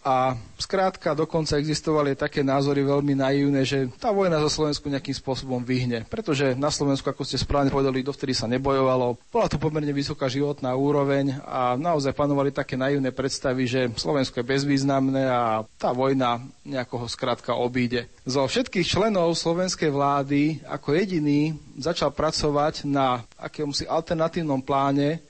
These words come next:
minister národnej obrany a hlavný veliteľ slovenskej armády generál Ferdinand Čatloš, ktorý si uvedomoval, že aké sú tieto predstavy, že vojna Slovensko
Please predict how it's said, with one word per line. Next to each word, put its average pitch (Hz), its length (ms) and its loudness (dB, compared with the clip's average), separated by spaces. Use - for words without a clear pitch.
minister 180 480 0
národnej 147 480 2
obrany 147 480 0
a 127 240 0
hlavný 143 400 0
veliteľ 139 320 0
slovenskej 139 480 0
armády 127 400 0
generál 131 400 2
Ferdinand 123 480 -2
Čatloš, 127 560 -4
ktorý 226 240 2
si 175 80 0
uvedomoval, 165 640 2
že 147 160 -4
aké 160 320 -2
sú 147 160 -2
tieto 156 240 -4
predstavy, 151 480 0
že 135 320 2
vojna 147 240 2
Slovensko 143 400 0